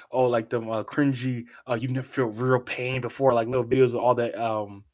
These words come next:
all that extra animation and shit on it. And you see, like, the, the picture of him and the girl sitting down, um, when, uh,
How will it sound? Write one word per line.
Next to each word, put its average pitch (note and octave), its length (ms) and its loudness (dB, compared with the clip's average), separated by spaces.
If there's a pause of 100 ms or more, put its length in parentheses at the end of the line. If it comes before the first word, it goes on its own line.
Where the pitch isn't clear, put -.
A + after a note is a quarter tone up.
(380)
all B2+ 100 -2
that B2 120 0
extra C3 320 -2
animation B2 520 -2
and A#2 120 -6
shit A#2+ 260 -4
on A2+ 240 6
it. G#2+ 180 4 (260)
And A2+ 100 4
you A#2+ 60 6
see, C3 140 6
like, A2+ 100 2
the, A2 240 6
the A2 80 0
picture C3 360 4
of A2 140 4
him B2 320 4
and A2+ 120 -2
the G#2+ 100 0
girl A#2+ 320 6
sitting A#2+ 280 0
down, A#2+ 400 2
um, A2 360 -6 (420)
when, A#2 180 4
uh, G#2+ 420 4